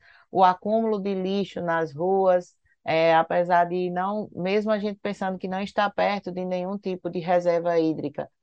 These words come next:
mas a água da chuva faz com que esse lixo e essa poluição chegue até esses reservatórios,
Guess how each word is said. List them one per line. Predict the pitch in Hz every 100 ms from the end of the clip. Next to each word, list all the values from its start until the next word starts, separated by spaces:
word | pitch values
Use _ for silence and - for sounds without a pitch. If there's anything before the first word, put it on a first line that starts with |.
| _ _ -
mas | 165 170 165 160
a | 170
água | 170 175 190
da | 190 185
chuva | - 190 185 180 -
faz | 180 196 196
com | - 180
que | -
esse | 170 165 165 180
lixo | 170 160 180 170 170
e | 160
essa | 160 165
poluição | 165 165 170 170 - 151 143 - _ _ _
chegue | - 214 220
até | 202 190 180
esses | 175 170 165
reservatórios, | 156 151 147 170 175 170 170 175 180